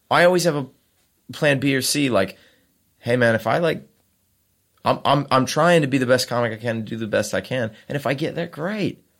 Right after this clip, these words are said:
But I'm probably also gonna be able to get, you know, or if I can, I'm totally cool. I'm getting a nice little cottage in Eastern Europe,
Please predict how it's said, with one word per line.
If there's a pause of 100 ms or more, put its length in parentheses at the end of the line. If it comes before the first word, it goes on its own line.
But (1300)
I'm
probably
also
gonna
be
able
to
get, (600)
you
know,
or
if
I
can, (140)
I'm
totally
cool.
I'm
getting
a
nice
little (420)
cottage
in
Eastern
Europe,